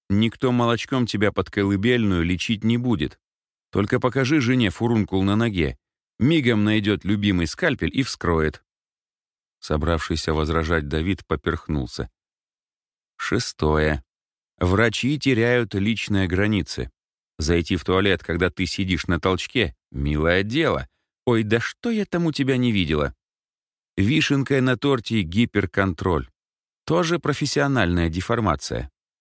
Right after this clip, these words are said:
Пациенты бывают разные, в том числе дебилы.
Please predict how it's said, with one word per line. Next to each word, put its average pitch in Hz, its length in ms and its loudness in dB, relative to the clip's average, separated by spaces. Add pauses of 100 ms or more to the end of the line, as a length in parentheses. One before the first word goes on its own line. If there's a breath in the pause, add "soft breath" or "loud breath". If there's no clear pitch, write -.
(180)
Пациенты 127 480 0
бывают 117 400 2
разные, 87 400 0
в - 60 -16
том 87 140 -2
числе 95 340 -2
дебилы. 87 560 0